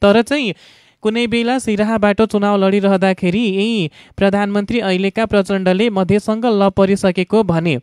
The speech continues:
र तपाईँहरू आफै भन्नुहुन्छ नेपाली कङ्ग्रेस भनेको मध्य प्रदेशमा यसको जरा छ।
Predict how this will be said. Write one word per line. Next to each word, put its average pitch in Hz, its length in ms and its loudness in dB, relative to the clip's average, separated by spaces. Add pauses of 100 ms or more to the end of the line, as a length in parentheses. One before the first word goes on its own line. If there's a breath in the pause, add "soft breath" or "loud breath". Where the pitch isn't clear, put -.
(280 soft breath)
र 180 140 4
तपाईँहरू 214 580 2
आफै 196 360 -2
भन्नुहुन्छ 180 680 0 (160)
नेपाली 208 420 0
कङ्ग्रेस 180 360 -4
भनेको 170 420 -2
मध्य 175 280 -2
प्रदेशमा 185 840 -2 (280 loud breath)
यसको 214 340 0
जरा 180 360 2
छ। 190 100 -6